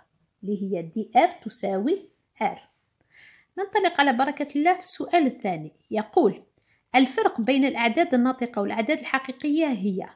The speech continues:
هل هي الأعداد الطبيعية أم الأعداد الصمة أم الأعداد العشرية؟" إذا ن-، نعلم أن العد-، الأعداد الحقيقية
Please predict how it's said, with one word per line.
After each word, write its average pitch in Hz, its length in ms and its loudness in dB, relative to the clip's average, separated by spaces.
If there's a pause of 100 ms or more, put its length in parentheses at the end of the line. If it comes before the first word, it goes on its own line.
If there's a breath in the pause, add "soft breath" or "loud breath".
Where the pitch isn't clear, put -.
(100)
هل 359 200 4
هي 311 200 4
الأعداد 226 380 -2
الطبيعية 214 720 -2 (380)
أم 226 120 2
الأعداد 208 420 -2
الصمة 302 440 -2 (380)
أم 349 100 2
الأعداد 226 400 -6
العشرية؟" 170 680 -8 (640)
إذا 180 280 -6 (840)
ن-، 214 320 0
نعلم 269 480 2
أن 214 320 0
العد-، 208 380 -4
الأعداد 214 400 -2
الحقيقية 233 720 -6